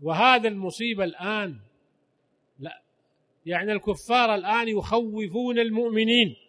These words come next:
"إن لم تتبعوا منهجنا فالويل لكم".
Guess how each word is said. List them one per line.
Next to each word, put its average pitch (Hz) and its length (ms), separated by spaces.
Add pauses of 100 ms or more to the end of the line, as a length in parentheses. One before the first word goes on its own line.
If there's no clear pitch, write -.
(1040)
"إن 240 260
لم 240 220
تتبعوا 240 680
منهجنا 240 800 (920)
فالويل 285 640
لكم". 160 300